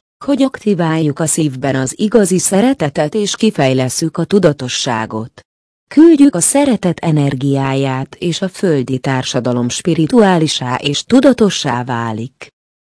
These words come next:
Segítségért kérjétek a kozmikus tudatosságot és hagyjátok az energiát, hogy áldolgozza magát rajtatok. Legyetek a szeretet közvetítője.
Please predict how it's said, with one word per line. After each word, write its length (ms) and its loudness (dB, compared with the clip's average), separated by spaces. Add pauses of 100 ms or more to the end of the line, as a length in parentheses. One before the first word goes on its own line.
Segítségért 1040 0
kérjétek 760 -4
a 100 -2
kozmikus 640 2
tudatosságot 960 2
és 200 0
hagyjátok 760 -2
az 200 -6
energiát, 840 -4 (280)
hogy 160 2
áldolgozza 800 2
magát 400 -2
rajtatok. 840 -6 (500)
Legyetek 440 2
a 60 -2
szeretet 640 -2
közvetítője. 1040 -4